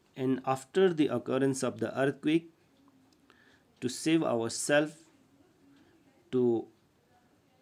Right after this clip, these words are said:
mitigate the catastrophic damage caused to human lives,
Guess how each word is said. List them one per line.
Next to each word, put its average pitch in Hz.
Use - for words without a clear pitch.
mitigate 156
the 120
catastrophic 139
damage 135
caused 131
to 160
human 131
lives, 113